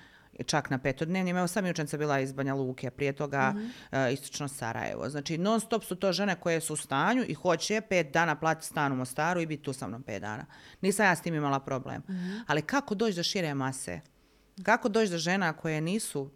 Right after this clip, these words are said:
Speaker 1: u mogućnosti? I to je savršeno odgovor je bila ta online škola.
Speaker 2: Kako ona funkcionira? Ti se upališ ili kako? Oni imaju neko vrijeme,
Speaker 1: A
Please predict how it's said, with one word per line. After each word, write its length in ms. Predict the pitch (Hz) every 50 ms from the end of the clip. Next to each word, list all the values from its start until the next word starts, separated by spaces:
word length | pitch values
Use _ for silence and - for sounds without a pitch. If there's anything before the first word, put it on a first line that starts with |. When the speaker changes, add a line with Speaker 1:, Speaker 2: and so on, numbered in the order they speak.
| _ _ _ _ _
Speaker 1:
u 40 | -
mogućnosti? 840 | 131 131 127 120 123 131 123 123 123 - - 127 - - - 135 131 - - - - - -
I 120 | - 139 131
to 280 | 139 - 147 147 135
je 80 | 127 123
savršeno 420 | 127 - 147 139 - - 135 131
odgovor 220 | 127 127 131 131 135
je 80 | 131
bila 260 | 131 131 131 131 127 123
ta 280 | 123 - 123 123 131 - - -
online 340 | 135 123 120 131 139 143 139
škola. 280 | - - - - -
Speaker 2:
Kako 220 | - 269 269 - 262
ona 120 | 233 214
funkcionira? 540 | - - 196 190 - 190 185 180 165 156 160
Ti 120 | - 220
se 160 | 208 - 185 180
upališ 420 | 240 247 - 262 233 208 208 -
ili 120 | 202 190
kako? 340 | 190 - 214 180 175 - 180
Oni 140 | 185 185 190
imaju 160 | 185 180 175
neko 260 | 175 170 170 - 170
vrijeme, 560 | 156 165 175 180 190 202 220 233 226 208 185 185 -
Speaker 1:
A 80 | -